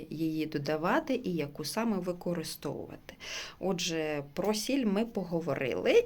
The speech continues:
ефірні масла також. Також обов'язково пам'ятайте, нехай це буде наступний пункт, про, е,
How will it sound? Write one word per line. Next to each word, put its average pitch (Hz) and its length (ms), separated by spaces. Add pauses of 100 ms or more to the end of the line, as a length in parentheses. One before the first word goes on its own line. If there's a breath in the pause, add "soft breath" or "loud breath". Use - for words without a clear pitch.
(120)
ефірні 214 600 (640 loud breath)
масла 208 400
також. - 640 (680 loud breath)
Також 214 380
обов'язково 214 680
пам'ятайте, 196 840 (1300)
нехай 175 300
це 165 120
буде 156 200
наступний 160 460
пункт, 277 380 (400 loud breath)
про, 240 440
е, 175 920